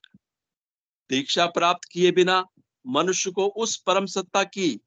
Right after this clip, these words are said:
प्रत्यक्षानुभूति हो ही नहीं सकती। इस सिद्धांत को ईसाई दर्शन भी पूर्ण रूप से स्वीकार करता है। गुरु से दीक्षा लेकर यीशु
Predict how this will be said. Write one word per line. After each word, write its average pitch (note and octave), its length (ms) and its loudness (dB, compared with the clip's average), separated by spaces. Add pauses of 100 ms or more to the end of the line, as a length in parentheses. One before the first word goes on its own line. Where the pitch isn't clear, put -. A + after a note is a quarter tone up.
(320)
प्रत्यक्षानुभूति G3 1000 0
हो C3+ 300 -2
ही E3+ 120 0
नहीं A3 220 2
सकती। G3 500 -4 (840)
इस F3+ 220 2
सिद्धांत F3 440 0
को G3+ 280 0
ईसाई E3+ 340 0
दर्शन A3+ 360 0
भी E3 280 -2 (320)
पूर्ण F3 220 4
रूप E3+ 140 2
से E3 200 -4
स्वीकार C#3+ 420 -2
करता B2+ 400 -2
है। D#3+ 240 -2 (1000)
गुरु D#3 320 4
से F#3 160 0
दीक्षा F3 360 -6
लेकर F3+ 400 0
यीशु F3+ 600 -2